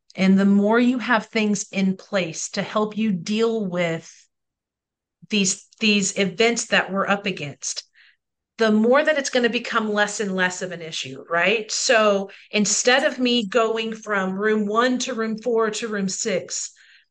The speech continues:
and dealing with every single one of those clients that ultimately are struggling financially or ultimately upset because their baby, their little four-legged family member is sick and they don't understand it,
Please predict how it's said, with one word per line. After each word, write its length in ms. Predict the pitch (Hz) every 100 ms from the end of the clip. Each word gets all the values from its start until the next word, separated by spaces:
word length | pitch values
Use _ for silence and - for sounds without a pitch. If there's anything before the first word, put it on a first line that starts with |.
| _
and 220 | 208 202
dealing 340 | 208 220 220 208
with 160 | 202 -
every 280 | 220 247
single 280 | 269 269 262
one 180 | 240 226
of 100 | 226
those 180 | 208 208
clients 540 | - 220 220 196 190 -
that 280 | 202 185 - _
ultimately 1120 | 208 247 269 294 277 247 233 233 226 226 220 _ _ _ _ _
are 220 | 202 233
struggling 600 | 240 - 254 240 247 240 226
financially 840 | 214 214 185 175 170 156 160 180 190
or 200 | 185 185
ultimately 760 | 226 - 254 254 214 220 220
upset 520 | 202 214 - 196 180
because 380 | 208 208 220 190
their 280 | - 208 202
baby, 420 | 233 220 214 185
their 120 | 190
little 240 | 202 220 202
four-legged 720 | - 247 254 247 240 240 226
family 500 | - 240 226 214 202
member 280 | 185 180 190
is 200 | 196 190
sick 420 | - 202 165 -
and 140 | 190 185
they 140 | 208
don't 180 | 240 254
understand 560 | 240 226 - 220 202
it, 220 | 160 160